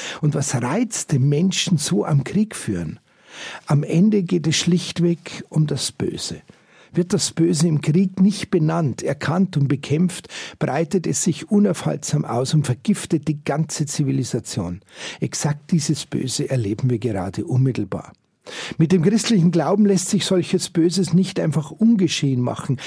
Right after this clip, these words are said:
aber auch nicht verharmlosen. Das ist die Kreuzesbotschaft des Karfreitags.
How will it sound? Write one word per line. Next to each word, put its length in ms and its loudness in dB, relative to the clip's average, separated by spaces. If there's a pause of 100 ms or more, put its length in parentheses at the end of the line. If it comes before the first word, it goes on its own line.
(140)
aber 240 -2
auch 160 -4
nicht 180 0
verharmlosen. 760 -2 (220)
Das 280 -2
ist 180 -4
die 80 -2
Kreuzesbotschaft 1000 -4
des 120 -10
Karfreitags. 800 -10